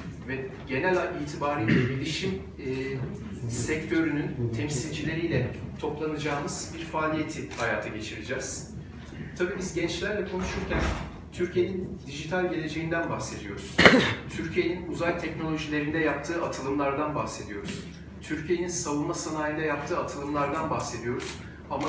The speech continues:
daha da önemlisi ak Parti iktidarıyla Türkiye'nin ilerlemesinin devam edeceği bu yolda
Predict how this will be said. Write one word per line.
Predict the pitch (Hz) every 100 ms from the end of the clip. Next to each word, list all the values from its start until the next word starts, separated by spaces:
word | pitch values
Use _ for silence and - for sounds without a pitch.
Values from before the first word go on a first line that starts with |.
| 156
daha | - - 196
da |
önemlisi | 156 143 135 135 - - 180 - - - 123 - 156
ak | 190 -
Parti | 180 - -
iktidarıyla | 147 156 156 156 156 180 165 165
Türkiye'nin | 185 196 - 165 147 143 - - - - - - - - -
ilerlemesinin | 147 165 160 165 175 - 180
devam | 170 180 185
edeceği | 165 - 156 -
bu | 185
yolda | 180 151 143 147 -